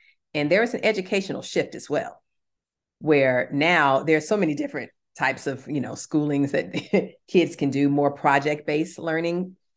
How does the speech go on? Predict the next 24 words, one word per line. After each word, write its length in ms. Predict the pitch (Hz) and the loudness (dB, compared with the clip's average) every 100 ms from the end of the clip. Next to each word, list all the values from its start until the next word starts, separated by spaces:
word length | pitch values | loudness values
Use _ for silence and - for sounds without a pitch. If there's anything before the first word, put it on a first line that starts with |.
| _ - _ | _ -20 _
And 140 | 160 156 | 0 2
I 100 | 160 | 2
realized 640 | 160 208 190 156 151 - | 2 2 4 2 0 0
that 220 | 139 135 | 0 0
if 120 | 147 | 0
I 140 | 143 156 | 2 2
wanted 380 | 156 156 151 - | 0 -2 -4 -6
to 140 | 151 143 | -6 -6
connect 720 | 143 139 127 143 - - - _ _ _ _ _ _ _ _ | -4 -4 -2 -2 -6 -16 -18 _ _ _ _ _ _ _ _
and 140 | 156 | 0
be 140 | 143 147 | 4 4
a 40 | |
better 240 | 143 143 139 | 6 4 4
educator, 680 | 131 131 139 156 165 160 - | 0 -4 -2 0 0 -2 -2
that 100 | 131 | -2
I 100 | 127 | -2
had 380 | 131 131 - | -2 -2 -2
to 280 | - 131 123 | -6 -8 -4
open 320 | 131 131 131 123 | -4 -2 -2 -2
up 280 | 123 - - _ _ _ _ _ | -2 -4 -14 _ _ _ _ _
the 100 | - | -2
experience 640 | 135 131 - 131 127 - - | -2 -2 -4 -2 -2 -4 -8
to 80 | |
them. 360 | 123 123 131 143 | -4 -2 0 -2